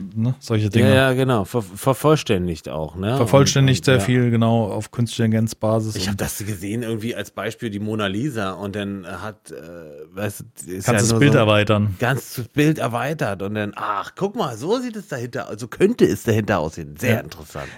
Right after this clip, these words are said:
Speaker 1: Ich hab vom, vom, vom
Speaker 2: Erstaunlich.
Speaker 1: Beatles-Album gibt's auch dieses berühmte Foto,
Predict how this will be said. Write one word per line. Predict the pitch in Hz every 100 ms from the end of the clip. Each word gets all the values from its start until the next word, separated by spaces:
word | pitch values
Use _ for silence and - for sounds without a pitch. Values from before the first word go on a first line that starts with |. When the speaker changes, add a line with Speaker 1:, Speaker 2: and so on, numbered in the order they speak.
| -
Speaker 1:
Ich | 120
hab | 143
vom, | - 131 123
vom, | 113 117
vom | 113 107
Speaker 2:
Erstaunlich. | 113 110
Speaker 1:
Beatles-Album | - - 85 - 113 107 110
gibt's | 113 -
auch |
dieses | 113 113
berühmte | - 117 127 120
Foto, | - 127 135 127 107